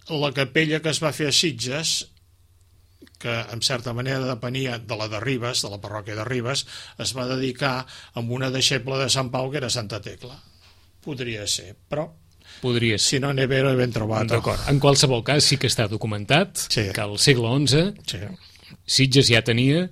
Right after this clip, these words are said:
Speaker 2: com a patrona Santa Tecla.
Speaker 1: I només Santa Tecla.
Speaker 2: I només Santa Tecla.
Speaker 1: Sí, sí.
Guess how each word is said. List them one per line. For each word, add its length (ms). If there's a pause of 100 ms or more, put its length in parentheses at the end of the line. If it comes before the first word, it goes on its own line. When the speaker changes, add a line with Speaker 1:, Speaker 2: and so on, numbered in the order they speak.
(140)
Speaker 2:
com 200
a 80
patrona 520
Santa 340
Tecla. 260
Speaker 1:
I 120
només 360
Santa 320
Tecla. 300
Speaker 2:
I 120
només 360
Santa 240
Tecla. 340
Speaker 1:
Sí, 220
sí. 140